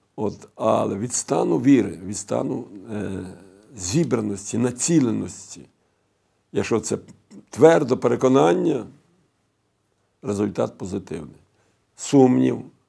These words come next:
може бути негативним. І, е, другий день свят — це посвячений день Іоанну Предтечі. І цим завершується весь, е, різдвяно-богоявленський цикл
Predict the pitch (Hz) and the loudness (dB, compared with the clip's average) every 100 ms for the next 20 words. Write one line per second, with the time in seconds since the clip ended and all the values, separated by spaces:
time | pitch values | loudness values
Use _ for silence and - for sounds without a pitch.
0 | _ _ _ _ _ _ 107 101 107 92 | _ _ _ _ _ _ -12 -12 -10 -12
1 | 95 92 85 82 - - _ _ _ _ | -12 -14 -14 -16 -20 -20 _ _ _ _
2 | _ _ _ _ _ _ _ _ _ _ | _ _ _ _ _ _ _ _ _ _
3 | - 92 98 95 98 95 113 101 98 95 | -6 0 2 2 0 -4 -6 -4 -4 -6
4 | 87 90 98 92 - _ _ _ _ _ | -8 -14 -20 -20 -20 _ _ _ _ _
5 | _ 110 120 110 110 104 104 98 135 269 | _ -2 0 2 0 -2 -4 -4 -2 -2
6 | 285 - 120 127 - - _ _ _ _ | -4 -4 -2 -2 -6 -20 _ _ _ _
7 | _ _ _ _ 139 131 123 123 - 120 | _ _ _ _ -10 -4 -2 -2 -4 -4
8 | 104 98 101 123 123 - - _ - 104 | -4 -2 0 0 -2 -6 -18 _ -10 -6
9 | 98 98 95 95 - - 98 _ 95 - | -6 -6 -8 -12 -14 -14 -14 _ -14 -14
10 | - - _ - 117 - 269 135 110 139 | -16 -20 _ -16 -8 -4 -2 -2 -2 -2
11 | - 113 104 - - 101 92 _ _ _ | -4 -8 -8 -10 -10 -10 -12 _ _ _
12 | _ _ _ - 101 117 143 143 - - | _ _ _ -10 0 2 2 -2 -12 -12
13 | 104 104 98 98 95 87 98 117 127 117 | -8 -6 -4 -6 -6 -6 -4 -2 -4 -6
14 | - _ _ _ _ _ _ _ _ - | -12 _ _ _ _ _ _ _ _ -16
15 | - 104 120 101 104 101 101 - 87 - | -6 -2 -2 -2 -4 -4 -8 -10 -14 -10
16 | 95 92 - | -8 -10 -10